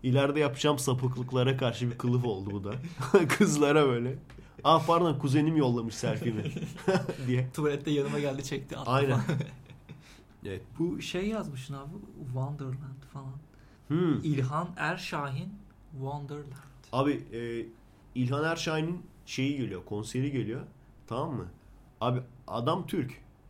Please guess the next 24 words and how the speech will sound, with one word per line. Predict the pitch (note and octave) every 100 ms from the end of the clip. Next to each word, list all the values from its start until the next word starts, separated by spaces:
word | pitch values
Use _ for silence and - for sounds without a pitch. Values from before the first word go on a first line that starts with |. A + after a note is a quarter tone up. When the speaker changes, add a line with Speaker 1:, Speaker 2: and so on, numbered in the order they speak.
| -
Speaker 1:
Yanında | A#2 C3 D3 D#3+ E3
gelen | E3+ E3 D#3+
adam | D3+ F3 F3 C3+
Hüsnü | B2+ C#3+ C3+
Şenlendirici, | C#3 C#3 C#3 C#3+ C#3 C#3+
o | D#3 D3
da | B2
Türk. | C3+ E3+ - - - - -
Ondan | B2+ C#3 E3
sonra | E3 F3+ F3+
yapı-, | C#3+ C3 D3+ C3+ C3
yaptıkları | C3 B2+ - D#3 D#3 D#3
yani | D3 A#2+ A2+
bu | A2+
konseri | C3+ C3 C#3 D3
verdikleri | C3+ C3 C#3+ C#3+
ülke | C3 B2+ D3
de | C#3
burası. | C3 A#2+ - C#3+ - - - - -
Türkiye | - B2+ - D#3+ B2
yani. | A2+ G2+ D3+ - - - - -
Adamlar | A#2+ B2 C#3+ E3 E3+
öyle | F3 F3+
bir, | F3